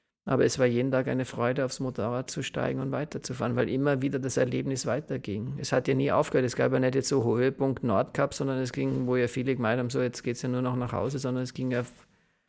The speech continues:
fröhlich weiter und es war schon spannend, das, äh, zu erleben und es gibt genügend noch. Also eben da rund ums Mittelmeer, da in den Osten, in, über Rumänien muss wunderschön sein. Das hat man mir auch in,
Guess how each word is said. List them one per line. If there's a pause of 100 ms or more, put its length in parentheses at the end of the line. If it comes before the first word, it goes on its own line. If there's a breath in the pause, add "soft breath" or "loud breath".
(180)
fröhlich
weiter
und
es
war
schon
spannend,
das,
äh,
zu
erleben
und
es
gibt
genügend
noch.
Also
eben
da
rund
ums
Mittelmeer,
da
in
den
Osten,
in,
über
Rumänien
muss
wunderschön
sein.
Das
hat
man
mir
auch
in,